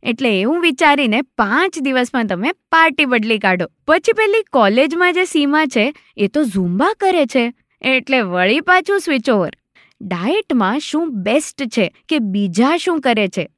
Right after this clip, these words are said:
એ નહીં. તમારી જીવનશૈલી, તમારી હેલ્થ, તમારો સ્વભાવ, આ બધાને શું સૂટ થશે, એ પ્રમાણે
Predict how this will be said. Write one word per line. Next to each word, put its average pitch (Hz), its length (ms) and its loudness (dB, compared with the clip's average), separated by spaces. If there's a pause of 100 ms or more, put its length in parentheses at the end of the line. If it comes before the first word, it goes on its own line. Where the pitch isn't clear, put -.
એ 202 180 0
નહીં. 302 340 0 (320)
તમારી 277 480 0
જીવનશૈલી, 220 920 -2 (120)
તમારી 269 520 2
હેલ્થ, 180 280 0 (200)
તમારો 294 420 4
સ્વભાવ, 190 540 -2 (280)
આ 285 80 0
બધાને 330 460 2
શું 349 300 -4
સૂટ 254 380 -2
થશે, 196 320 -4 (240)
એ 269 240 2
પ્રમાણે 208 520 0